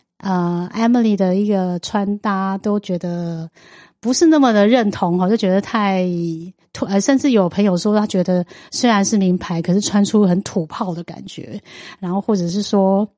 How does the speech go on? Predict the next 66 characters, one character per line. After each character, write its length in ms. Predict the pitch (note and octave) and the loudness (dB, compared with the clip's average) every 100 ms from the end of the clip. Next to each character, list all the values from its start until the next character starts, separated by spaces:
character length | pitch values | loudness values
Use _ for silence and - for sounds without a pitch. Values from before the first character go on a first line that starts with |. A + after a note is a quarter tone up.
| _ _ _ | _ _ _
是 80 | B3+ | -12
不 60 | |
是 180 | - B3+ | -2 2
好 240 | A#3 F3 E3 | 2 0 -2
的 100 | G3 | 0
衣 100 | A3+ | 0
服 140 | - | 0
都 100 | G3 | -2
被 120 | A3 | 0
借 220 | G3+ G#3 F3+ | -2 -2 0
光， 260 | F#3+ F#3 | 0 0
怎 140 | F3+ E3 | -2 -4
么 60 | |
会 80 | F#3+ | -4
只 100 | F#3+ | -2
轮 220 | F#3+ F#3 | 0 0
到 160 | G#3+ A3 | 2 0
一 40 | |
些 200 | G#3+ A3+ | 0 0
比 100 | G3 | -2
较 240 | D#3+ G3 G3 - - - | -2 -2 -4 -10 -20 -2
没 80 | A#3 | 2
有 100 | A3 | 4
那 100 | A3+ | 4
么 80 | A#3+ | 2
好 200 | - E3+ | 2 -2
看 280 | - G#3 F3+ | 0 0 0
的 280 | F3+ E3+ - - - - | -2 -2 -6 -16 -20 -16
这 120 | - G#3 | -4 0
个， 640 | F#3+ F3 E3+ E3+ E3 F3+ - _ _ _ | 2 2 0 -2 -4 -8 -14 _ _ _
她 180 | - A3 | -8 -4
的 320 | G3+ F#3 F3+ | -2 -2 -4
服 200 | - G3 | -2 -2
装 220 | G#3 A#3 | 0 0
出 180 | A3+ A#3 | 0 0
现 180 | A3+ G#3 | 0 2
在 160 | G#3 F#3+ | 2 0
这 100 | G3+ | -2
上 240 | - F#3 | -2 -2
面 240 | F#3 F#3 E3 | 0 0 -2
呢？ 140 | D#3+ | -4
等 180 | D#3 E3 | -6 -8
等 140 | F3+ D3 | -8 -10
的， 100 | F3 | -8
就 100 | A#3 | -6
是 140 | B3 | -2
有 100 | C4 | 0
一 60 | F3+ | 0
些 160 | G3 G3+ | 0 0
很 100 | G#3 | 0
有 120 | E3 | -2
趣 200 | - G3 | -4 -6
的 100 | E3+ | -4
发 260 | F3+ E3 | -8 -8
现。 340 | F3 - - F#3+ | -8 -8 -10 -10
所 140 | - | -6
以 60 | C4 | -4
就 60 | C4 | -2
代 160 | C#4 | 0
表 120 | A3 E3+ | 0 -2
其 160 | G#3 | -2
实 100 | G#3+ | -2
每 200 | A#3 F#3+ | -2 -2
个 80 | D#3+ | -2
人 200 | F#3 E3 | -2 -2
对 260 | F#3 A3 G#3 | 0 0 0